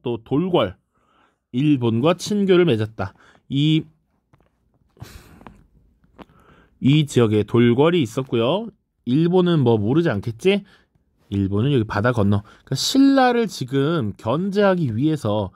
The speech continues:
일본과 손을 맺었다라고 하는 내용도 있습니다. 어, 선생님 형광펜을 이렇게 쳐놨는데 사실은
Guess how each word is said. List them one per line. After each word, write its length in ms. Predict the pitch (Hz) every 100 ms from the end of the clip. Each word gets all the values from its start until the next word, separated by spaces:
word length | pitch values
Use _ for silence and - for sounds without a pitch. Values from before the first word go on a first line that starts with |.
| - _ -
일본과 760 | 120 160 160 127 110 156 202
손을 260 | 214 220 202
맺었다라고 640 | 127 131 - 123 107 92
하는 400 | 113 123 110 104 69
내용도 420 | 95 92 104 170
있습니다. 500 | - 113 101 87 95 _ _ _ _ _ _
어, 160 | - -
선생님 320 | 170 170 160
형광펜을 460 | 220 240 226 190 127
이렇게 240 | 147 160
쳐놨는데 640 | - 202 175 123 147 175 139
사실은 720 | 156 - 156 170 185 190